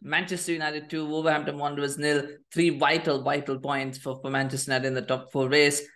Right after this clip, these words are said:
And also the return of Alejandro Garnacho. I mean, you know, missed him. And I was actually thinking through this, that game against Southampton has actually messed United up so much because they lost two points that they probably should have got and they would have got if not, if not for what happened.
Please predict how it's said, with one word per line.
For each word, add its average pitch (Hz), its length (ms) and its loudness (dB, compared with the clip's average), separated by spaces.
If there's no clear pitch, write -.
And 127 140 -2
also 135 180 0
the 160 80 0
return 160 260 4
of 156 120 2
Alejandro 165 480 6
Garnacho. 165 520 2
I 147 60 4
mean, 160 160 0
you 165 60 -2
know, 165 280 -2
missed 202 320 -4
him. 160 220 -4
And 151 220 4
I 185 60 4
was 220 100 0
actually 285 200 -8
thinking 214 300 -6
through 196 100 -2
this, 180 180 0
that - 260 -6
game 202 220 -2
against 160 300 0
Southampton 151 460 -2
has 135 120 -8
actually 151 320 -4
messed 143 340 -6
United 135 300 -2
up 135 100 -2
so 143 240 -2
much 139 240 0
because 135 220 -4
they 135 60 -2
lost 151 260 0
two 160 100 2
points 143 320 -2
that 135 100 -4
they 143 60 -2
probably 143 280 0
should 143 160 -2
have - 140 -4
got 135 300 2
and 135 100 -6
they 131 40 -4
would 156 160 4
have 127 120 -2
got 139 160 2
if - 140 -4
not, 135 260 -4
if 135 320 -6
not 135 300 0
for 127 160 -4
what 131 140 -2
happened. 151 400 -2